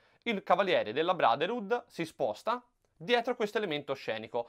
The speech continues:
Prendete sempre la misura da, eh, l'inizio della base sul fronte e spostatela fino alla fine sul retro, ok? Quindi lui si sposterebbe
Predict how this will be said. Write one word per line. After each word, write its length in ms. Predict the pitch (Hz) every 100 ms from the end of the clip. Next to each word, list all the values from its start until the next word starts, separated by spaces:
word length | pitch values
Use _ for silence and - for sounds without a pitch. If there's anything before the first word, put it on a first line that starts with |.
| - - _
Prendete 420 | 170 190 240 247
sempre 340 | 240 185 156
la 100 | 143
misura 400 | 165 165 185 139
da, 320 | 120 123 107 -
eh, 160 | 113 110
l'inizio 720 | 127 165 180 - - 98 -
della 300 | - 139 139
base 440 | 123 101 110 190 -
sul 180 | - 160
fronte 540 | - 117 107 - 233 - _
e 100 | 202
spostatela 800 | 202 - 254 - 139 - 147 175 -
fino 420 | _ 131 127 143
alla 220 | 127 123 120
fine 340 | 110 104 113
sul 200 | - 123
retro, 320 | 110 101 107 107
ok? 400 | - - 110 123
Quindi 300 | 170 143 185
lui 100 | 160
si 140 | 175
sposterebbe 680 | 156 143 151 117 101 117